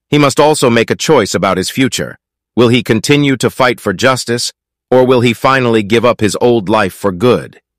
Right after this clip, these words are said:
Here are some possible plot points that could be explored in the film. McCall's relationship with his new friends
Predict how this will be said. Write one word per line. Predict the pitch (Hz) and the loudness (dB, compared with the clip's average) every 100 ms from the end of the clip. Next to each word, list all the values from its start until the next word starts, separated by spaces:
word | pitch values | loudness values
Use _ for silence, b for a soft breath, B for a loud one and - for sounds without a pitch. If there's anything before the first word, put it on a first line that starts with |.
| _ _ _ _ | _ _ _ _
Here | 180 185 | 2 2
are | |
some | 170 147 127 | 2 0 0
possible | 151 139 135 113 104 | -2 -2 -2 -2 -2
plot | - 113 - | -2 -2 -2
points | 92 76 85 - | -6 -6 -6 -4
that | 95 | -4
could | 113 | -2
be | 98 95 | -2 -2
explored | - - 120 90 78 | -4 -4 -2 0 -2
in | 82 | -4
the | 82 | -4
film. | 120 98 60 - _ _ _ _ _ - | -2 -2 -4 -14 _ _ _ _ _ -2
McCall's | 143 170 180 170 | 0 2 2 2
relationship | 147 143 147 147 - 143 143 | 2 2 0 -2 -2 -2 0
with | 131 | -2
his | 113 | 0
new | 139 135 | 0 0
friends | - 160 107 67 - | -2 -2 -2 -4 -12